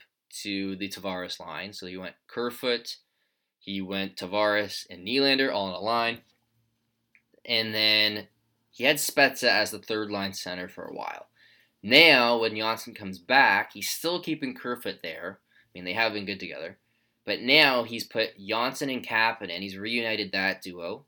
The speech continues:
from the Marlies, and he's put Pierre Engvall as the third line center. What have you, what, what are your thoughts on that line? I know we haven't had a, a huge sample to see it, and we haven't really seen it in a, I mean, it was an eight four <laughs> loss, but,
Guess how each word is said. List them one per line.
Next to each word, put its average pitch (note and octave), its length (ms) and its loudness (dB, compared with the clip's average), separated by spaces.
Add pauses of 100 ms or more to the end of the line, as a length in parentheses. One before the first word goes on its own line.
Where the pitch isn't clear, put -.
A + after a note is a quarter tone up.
(160)
from F#2 180 -14
the F#2 60 -10
Marlies, F2+ 580 -12 (540)
and G2+ 180 -2
he's A2+ 140 -8
put D3+ 280 0
Pierre E3 260 2
Engvall A2 500 0
as F#2+ 80 -8
the G2 80 -10
third F#2+ 240 -8
line F2+ 180 -10
center. G2+ 400 -6 (720)
What A#2+ 320 2
have D#3+ 160 -2
you, D3+ 100 -10 (120)
what, C#3+ 180 0 (100)
what F#3+ 100 0
are G3+ 40 -4
your G#3 100 2
thoughts B2+ 440 0
on A2 200 -6
that G#2 240 -2
line? B2+ 180 0
I G#2+ 60 -2
know A#2 120 -2
we C#3 100 4
haven't B2 180 -2
had G#2 320 -2
a, F#2+ 40 -4
a F#2 280 -6
huge A#2+ 420 -6
sample G2+ 340 -4
to - 120 -18
see A2+ 320 -8
it, C#3 300 -4
and F#2+ 100 -12
we G2 60 -4
haven't G2+ 180 -8
really G2 180 -6
seen G#2 280 -6
it G#2 100 -10
in G2 60 -16
a, F2 100 -10
I - 60 -18 (840)
mean, F2+ 160 -14
it E2+ 60 -14
was F#2 100 -12
an F#2+ 80 -4
eight G#2+ 220 0
four G2+ 280 -4
<laughs> - 40 -10
loss, G2+ 540 0
but, F#2+ 320 -2